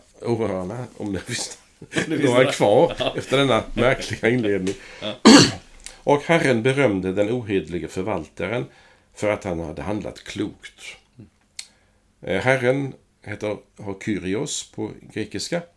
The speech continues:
Speaker 1: Och det nämns i Lukas evangeliet,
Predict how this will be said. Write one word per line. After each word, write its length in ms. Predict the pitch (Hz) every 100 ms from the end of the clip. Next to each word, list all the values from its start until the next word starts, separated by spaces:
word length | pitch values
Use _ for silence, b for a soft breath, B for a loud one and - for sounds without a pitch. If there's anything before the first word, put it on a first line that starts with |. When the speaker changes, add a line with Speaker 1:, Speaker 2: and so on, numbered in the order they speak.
| b b b b b
Speaker 1:
Och 120 | - 110
det 80 |
nämns 640 | 120 135 95 92 - - _ _ B B B B B B -
i 80 | 110
Lukas 320 | 113 104 104
evangeliet, 800 | 95 95 82 82 87 - -